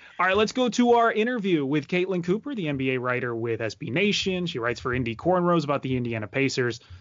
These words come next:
So we'll go to that interview now. All right, we wanna welcome in the podcast guest for this week. She is a writer for S B Nation, for Indy Cornrows, which is the Indiana Pacers blog for S B Nation.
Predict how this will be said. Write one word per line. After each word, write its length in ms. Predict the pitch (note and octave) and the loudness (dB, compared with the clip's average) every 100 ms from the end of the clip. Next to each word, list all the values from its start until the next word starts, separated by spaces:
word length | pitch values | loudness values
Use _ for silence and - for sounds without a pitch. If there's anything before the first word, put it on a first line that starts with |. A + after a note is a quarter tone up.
| _ | _
So 140 | - | -8
we'll 100 | A2+ | -4
go 120 | A2 A2+ | -2 0
to 60 | |
that 200 | A2 A2+ | 0 -2
interview 300 | A#2+ C3 D3 | 0 0 2
now. 260 | D#3+ A3+ - - - - - - - - - - - - - - - - - | 0 -4 -8 -18 -18 -14 -12 -10 -8 -4 -2 0 0 -2 -4 -8 -12 -16 0
All 160 | E3 G3+ | 2 4
right, 240 | A#3+ C#4+ | 4 4
we 60 | G3 | 4
wanna 160 | F3+ | 6
welcome 340 | F3 F3 F3 E3+ | 6 6 6 4
in 200 | E3+ E3 | 4 4
the 140 | D#3 | 2
podcast 760 | C#3+ D#3 D#3+ D3+ - D#3+ D3+ - | 0 0 0 0 0 2 2 0
guest 300 | E3 D#3 - | 0 0 0
for 120 | - | 0
this 220 | D3+ C#3+ - | 2 2 0
week. 260 | D3 C#3+ | 0 0
She 280 | - D3+ C#3 | -4 -2 0
is 160 | C3+ C3 | 0 -2
a 160 | A#2+ | -4
writer 300 | A#2+ D3 D3 | 0 2 2
for 180 | - D3+ | 0 -2
S 140 | C3+ | -2
B 140 | - B2 | -4 -4
Nation, 720 | B2+ G#3 A3 - A3 A3 G#3+ | 2 2 2 4 4 6 4
for 260 | - D3 C3+ | 2 0 0
Indy 320 | D#3 C#3 B2 | 0 0 -2
Cornrows, 640 | - C3 B2 F3 F3 F3 | -4 0 4 4 4 4
which 160 | D3 C3 | 2 -2
is 80 | A#2+ | -4
the 160 | B2+ | -2
Indiana 320 | C3+ C#3 B2 A2+ | 0 0 -2 -4
Pacers 580 | - F3+ E3+ F3 D#3+ | -2 0 4 4 4
blog 440 | C#3 D#3+ D#3 D#3 C#3+ | 2 2 4 2 -2
for 320 | - D3+ D3+ | 0 2 4
S 180 | D3 C#3+ | 2 0
B 160 | - D3 | 0 2
Nation. 400 | C#3+ C#3 D3+ | 2 2 0